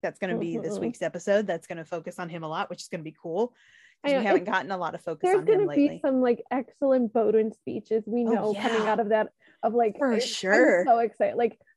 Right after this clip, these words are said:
Speaker 2: we haven't gotten one, a, a good Bowden speech in a while. It's gonna be
Speaker 1: Well,
Speaker 2: chock full of 'em, I feel like. It's
Speaker 1: and
Speaker 2: gonna
Speaker 1: this is one of those episodes where, like, one person is trapped.
Speaker 2: Yeah.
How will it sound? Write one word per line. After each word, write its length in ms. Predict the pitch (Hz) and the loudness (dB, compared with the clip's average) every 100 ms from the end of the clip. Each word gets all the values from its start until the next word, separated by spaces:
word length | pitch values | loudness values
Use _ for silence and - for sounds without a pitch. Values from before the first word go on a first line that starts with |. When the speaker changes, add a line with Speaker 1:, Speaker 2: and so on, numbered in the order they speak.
| _ | _
Speaker 2:
we 120 | 285 339 | 2 4
haven't 220 | 440 349 | 4 4
gotten 260 | 254 233 | 2 2
one, 160 | 254 247 | 2 2
a, 160 | 247 - | 2 2
a 80 | 240 | 2
good 260 | 247 214 | 2 2
Bowden 380 | 240 220 226 226 | 2 0 0 -4
speech 320 | - 262 233 | -6 -8 -8
in 80 | 226 | -4
a 40 | 233 | 0
while. 260 | 233 - - | 0 -2 -6
It's 120 | - | -6
gonna 100 | 320 | -2
be 60 | 269 | -2
Speaker 1:
Well, 220 | 285 285 | 0 0
Speaker 2:
chock 100 | 277 _ - | -2 _ 0
full 180 | 247 208 | 2 2
of 80 | 196 | 0
'em, 160 | 202 | -4
I 60 | 196 | -6
feel 220 | - 151 | -6 -6
like. 180 | 120 - _ _ - | -6 -8 _ _ 0
It's 120 | 302 | 2
Speaker 1:
and 180 | 339 277 | 2 0
Speaker 2:
gonna 80 | 240 | -2
Speaker 1:
this 140 | 277 | -4
is 140 | 247 | -4
one 140 | 233 233 | 0 2
of 80 | 196 | 2
those 160 | 196 | 2
episodes 440 | 196 220 214 185 185 | 0 -2 -4 -6 -2
where, 140 | 185 | 0
like, 180 | 175 165 | 0 -2
one 280 | 170 190 185 | -4 -2 -2
person 380 | - 190 - 180 | -4 -6 -6 -10
is 220 | 151 - | -10 -10
trapped. 520 | - 170 - _ - _ _ - | -6 -6 -8 _ -20 _ _ -10
Speaker 2:
Yeah. 220 | 151 | -8